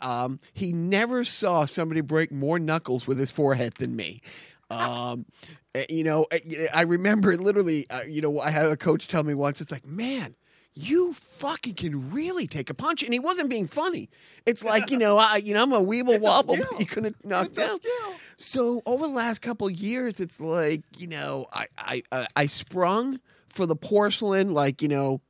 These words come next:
Speaker 1: crowns in, in the front. But the, like, I have, like, I'm a, I'm basically a jack-o'-lantern.
Speaker 2: Right.
Speaker 1: And so the ones in the back and on the side, I'm like,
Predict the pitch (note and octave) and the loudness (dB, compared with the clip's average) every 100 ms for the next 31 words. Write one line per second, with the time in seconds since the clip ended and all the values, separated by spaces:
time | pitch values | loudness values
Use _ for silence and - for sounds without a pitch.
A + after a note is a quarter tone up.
0 | - G3 F#3+ F3+ E3 - E3+ D3+ E3 D3 | -6 -2 2 2 0 0 -4 -2 0 0
1 | C#3 F3+ C#3 G#2 - - - - G3+ F#3+ | 0 0 0 -2 -12 -20 -20 -8 -6 0
2 | F#3+ F3 G3+ G3 G3 G3 F#3 G3 F#3+ G3+ | 0 0 0 0 2 0 2 2 2 0
3 | F3+ G3+ F3+ - - F4+ A4 F#4 C#4 C#4 | -2 -2 -4 -8 -14 -6 -4 2 2 2
4 | G#3 G3 D3 A#2+ C3+ C3+ A#2+ G#2+ F#2 - | 0 0 0 0 -2 -2 -4 -8 -10 -10
5 | - - - - C3 C#3 E3 - F#3+ F#3 | -14 -14 -18 -16 -6 -4 0 2 4 4
6 | F#3+ A3 A3+ A3 F3+ C#3 C#3 - D3+ C#3+ | 4 2 0 -2 0 0 0 0 0 0
7 | C#3+ - B2+ C3+ C3+ C3 B2 | -2 -2 -2 0 0 -2 -4